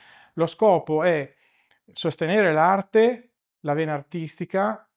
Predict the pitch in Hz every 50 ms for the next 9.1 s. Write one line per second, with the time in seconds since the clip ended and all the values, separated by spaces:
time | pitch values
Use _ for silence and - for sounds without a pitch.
0 | _ _ - 175 185 208 185 156 143 120 - _ - - 156 151 151 151 151 147
1 | 147 143 143 143 143 143 143 143 143 143 139 - - 175 170 175 - 196 175 185
2 | - - 202 185 180 165 151 - 196 196 196 - 165 - - 180 156 - 165 156
3 | 156 151 143 139 151 143 - 151 139 131 135 131 127 - 139 131 131 131 131 127
4 | 123 131 127 - 165 151 147 175 180 156 156 160 156 156 175 175 175 156 165 160
5 | 175 180 165 151 139 - - 151 147 - 170 - - 190 170 151 151 160 156 170
6 | 180 180 170 175 180 185 190 190 185 185 - 185 170 160 147 - - 147 156 151
7 | 151 - 147 - 160 156 160 165 156 165 185 190 190 185 175 - 147 _ - 139
8 | 131 - - 135 - - 139 139 139 135 147 151 147 147 143 - 170 170 180 180
9 | -